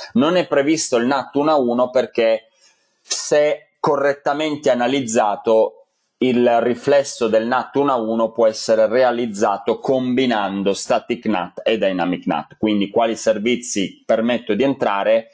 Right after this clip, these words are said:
e come viene natato il pacchetto di uscita, che possono essere ovviamente considerati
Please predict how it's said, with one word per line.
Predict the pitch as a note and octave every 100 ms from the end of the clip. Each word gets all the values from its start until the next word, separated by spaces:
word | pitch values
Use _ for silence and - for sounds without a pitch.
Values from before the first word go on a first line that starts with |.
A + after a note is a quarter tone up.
| -
e | A2
come | - C3+ B2+
viene | A2+ A#2
natato | A#2 A#2+ G#2 G2 G#2+
il | -
pacchetto | G#2+ - A2 G#2
di | G#2+
uscita, | C3+ - F#2 G2+
che | G#2 F#2
possono | F2+ - F#2
essere | F2 - F#2
ovviamente | F2+ F2 F2 E2 -
considerati | F2 - F#2 F2 D#2+ D#3 - -